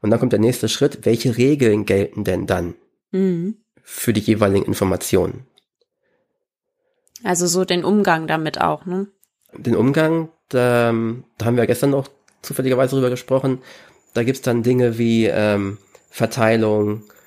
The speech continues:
Speaker 1: Versand, wie wird eine Sache gespeichert, wie wird sie vernichtet. Ähm, das sind ja quasi die Dinge, die ich in der Handhabung von Informationen dann regeln sollte.
Speaker 2: Mhm.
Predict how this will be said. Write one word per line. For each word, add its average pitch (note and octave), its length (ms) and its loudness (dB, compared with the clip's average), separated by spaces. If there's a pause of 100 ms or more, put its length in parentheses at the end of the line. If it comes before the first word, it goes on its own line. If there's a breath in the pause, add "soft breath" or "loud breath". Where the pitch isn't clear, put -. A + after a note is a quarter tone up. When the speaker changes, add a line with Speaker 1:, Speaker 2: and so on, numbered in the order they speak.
(160 soft breath)
Speaker 1:
Versand, G#2 840 0 (320)
wie A2+ 200 -6
wird A2+ 280 -2
eine G#2+ 240 2
Sache A2 240 -2
gespeichert, G#2+ 960 0
wie A2 340 -4
wird A#2 120 -4
sie - 100 -6
vernichtet. A2 760 0 (600 soft breath)
Ähm, G2+ 340 2
das A2 120 0
sind C#3 140 0
ja B2+ 60 0
quasi B2 320 -2
die A2 420 -4 (600)
Dinge, D#3 400 4
die C3 320 -2
ich C3 140 -6
in A2 120 -2
der G#2+ 160 0
Handhabung G#2 600 -2
von - 120 -8
Informationen A2+ 600 -4
dann A2+ 300 -2 (180)
regeln B2+ 360 2
sollte. - 560 -6
Speaker 2:
Mhm. G3 280 -4